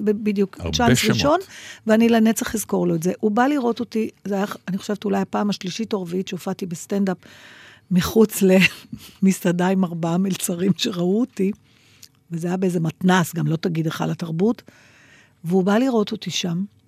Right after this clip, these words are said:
Speaker 1: ואחרי זה הוא אמר לי, "את האישה הכי מצחיקה בארץ, אבל לא אלך לך." אז אמרתי לו, "למה?" אז הוא אמר, "כי את אשכנזייה, את אישה ואת אשכנזייה."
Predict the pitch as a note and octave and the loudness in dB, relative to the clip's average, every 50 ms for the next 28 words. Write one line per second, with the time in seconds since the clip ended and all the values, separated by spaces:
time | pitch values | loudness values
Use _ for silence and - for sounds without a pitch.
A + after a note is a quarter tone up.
0 | _ _ _ _ _ _ _ _ _ _ _ _ _ _ _ - - - G#3 G3+ | _ _ _ _ _ _ _ _ _ _ _ _ _ _ _ -18 -10 -4 0 0
1 | E3 D3+ - - F#3 F#3+ F#3+ A3 G#3+ G3 F#3 F3+ F3+ F#3 F#3 G3 G3 G3+ G3 - | 0 0 2 2 2 2 4 4 4 4 4 4 4 2 2 2 2 0 0 -2
2 | - - - - - - _ - F3+ F3 - - F#3+ F3 F3+ - - A#3+ A3+ - | -8 -20 -20 -20 -20 -20 _ -8 -8 -6 -2 0 2 2 2 2 2 0 0 2
3 | - A#3 A3+ A#3 - - - G3 - - F#3 F#3 F3+ F3 E3 D#3+ D#3+ E3+ G3 A#3+ | 0 -2 -2 -2 -4 -4 -6 -6 -4 -2 -4 -2 -2 -2 -4 -4 -4 -4 -2 -2
4 | D4 E4 - - - D#3 F3 F#3 F3 F3+ G3 G#3 G#3+ G3+ G3 F#3 F3 E3+ - - | -4 -4 -6 -8 -6 -4 0 2 4 4 4 4 4 4 4 2 2 0 -2 -4
5 | E3 D3 C#3+ - - - - _ _ _ _ _ _ _ _ _ - E3+ F3+ F3 | -6 -8 -8 -12 -16 -20 -20 _ _ _ _ _ _ _ _ _ -10 -6 -4 -4
6 | F#3 F#3+ A3 G#3 F#3 F3+ F3 G3 A3 A3 G#3 G3 F#3 F#3+ F#3+ - G3 - - F3+ | -4 -2 -2 -2 -2 0 0 0 0 0 0 0 -2 -2 -2 -4 -8 -8 -6 -6
7 | - - - F3+ E3 E3+ E3 D#3 D#3+ F3 F3+ F3+ - F#3 - F#3 - - - A3+ | -8 -6 -4 -4 -2 -2 -2 -2 -2 -2 -2 -2 -4 -6 -6 -6 -4 -2 -2 -2
8 | A#3 B3 - - F#3 - - - F3 D#3+ D#3+ D#3 D3+ D3 - - - | -2 -4 -6 -6 -4 -4 -4 -4 -4 -6 -6 -6 -6 -8 -10 -10 -10